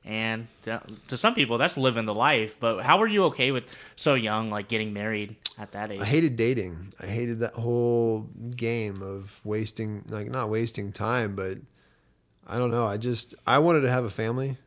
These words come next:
Speaker 1: Mm-hmm.
Speaker 2: Um, and I didn't like dating. I didn't date very many people. And so I didn't like that whole process.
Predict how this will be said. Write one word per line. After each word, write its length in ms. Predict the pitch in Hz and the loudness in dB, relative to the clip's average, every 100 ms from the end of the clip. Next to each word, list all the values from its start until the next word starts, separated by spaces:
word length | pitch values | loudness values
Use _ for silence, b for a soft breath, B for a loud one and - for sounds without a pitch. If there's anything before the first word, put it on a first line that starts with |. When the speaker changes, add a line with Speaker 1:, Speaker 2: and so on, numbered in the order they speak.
| - | -14
Speaker 1:
Mm-hmm. 140 | 120 107 | -6 -4
Speaker 2:
Um, 560 | 104 98 95 92 98 - _ _ _ _ _ _ _ - - _ _ _ - | -2 -4 -6 -10 -14 -18 _ _ _ _ _ _ _ -20 -20 _ _ _ -8
and 600 | 113 110 110 107 107 104 | -4 -2 -2 -4 -6 -6
I 160 | - 107 | -6 -4
didn't 380 | 120 120 110 - _ _ - | -2 -4 -6 -14 _ _ -10
like 420 | 110 104 110 - 104 | -4 -2 -2 -6 -6
dating. 380 | 107 107 117 107 | -2 -2 -2 -2
I 60 | |
didn't 200 | 117 110 | -4 -4
date 200 | 104 107 110 | -4 -4 -4
very 160 | 110 | -6
many 180 | 107 104 | -4 -6
people. 420 | 98 107 127 127 - _ 202 | -6 -6 -4 -6 -8 _ -14
And 160 | 101 104 | -12 -6
so 140 | 101 | -4
I 80 | 110 | -2
didn't 240 | 120 104 | -2 -4
like 240 | 107 107 - | -6 -6 -6
that 160 | 104 | -6
whole 500 | 98 107 107 101 107 - _ - _ _ _ _ _ _ _ - | -4 -2 0 -2 -8 -18 _ -20 _ _ _ _ _ _ _ -12
process. 680 | - 95 110 139 147 - | -4 -2 -2 -4 -6 -10